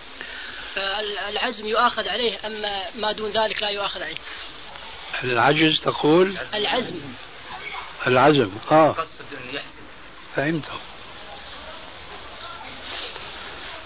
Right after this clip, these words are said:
Speaker 2: هذا ليس بالطبع، هذا القيد ليس خاصا بالحسد أو بسوء الظن،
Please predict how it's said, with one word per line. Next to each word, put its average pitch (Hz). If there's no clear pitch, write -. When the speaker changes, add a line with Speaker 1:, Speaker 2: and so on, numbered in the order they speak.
Speaker 2:
هذا 160
ليس 185
بالطبع، 143
هذا 139
القيد 135
ليس 147
خاصا 147
بالحسد 123
أو 120
بسوء 113
الظن، 135